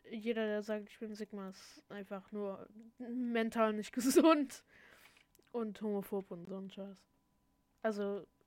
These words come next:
Sigma gleich böse, böse. Meistens. Oh nee, der Ramata hat, also, Gott. Kann nicht bei einer Sache bleiben, ne?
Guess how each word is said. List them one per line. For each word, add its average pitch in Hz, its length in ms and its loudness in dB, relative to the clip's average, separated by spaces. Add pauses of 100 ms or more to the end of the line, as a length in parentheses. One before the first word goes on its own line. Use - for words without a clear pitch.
(120)
Sigma 208 540 -4
gleich 196 420 -4
böse, 196 460 -6
böse. 185 420 -10 (800)
Meistens. 190 480 -8 (560)
Oh 214 200 0
nee, 254 340 6
der 226 260 6
Ramata 214 360 -4
hat, 202 160 -10 (420)
also, 208 180 -8 (1400)
Gott. 233 380 -2 (920)
Kann 269 320 4
nicht - 340 0 (460)
bei 226 320 0
einer 269 180 6
Sache 233 240 0
bleiben, 190 300 -4
ne? 233 160 -6